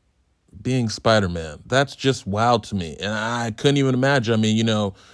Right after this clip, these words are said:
the dude had juice, man. He bought the Beatles catalog, shit. Like, the motherfucker owned shit. So, uh, him wanting to buy Marvel Studios,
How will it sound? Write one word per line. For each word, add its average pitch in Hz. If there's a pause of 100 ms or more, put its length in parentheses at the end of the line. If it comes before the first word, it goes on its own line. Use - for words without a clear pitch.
(140)
the 104
dude 127
had 107
juice, 92
man. 95
He 101
bought 107
the 104
Beatles 87
catalog, 85
shit. 85
Like, 85
the 87
motherfucker 120 (200)
owned 123
shit. 90 (520)
So, 107 (1160)
uh, 98 (340)
him 135
wanting 123
to 110
buy 117
Marvel 113
Studios, 131